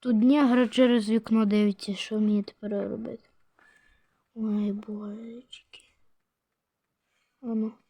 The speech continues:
А що, той не дивиться? Забрали пасхалку, жаль. Ну, пацана. Е, е, е. Що липш?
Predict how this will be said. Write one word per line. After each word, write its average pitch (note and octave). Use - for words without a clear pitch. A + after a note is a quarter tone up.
А G#3+
що, G#3
той A#3+
не A#3
дивиться? C#4+
Забрали G3+
пасхалку, G3
жаль. F#3+
Ну, G#3
пацана. G#3+
Е, A3
е, -
е. C4
Що -
липш? C4+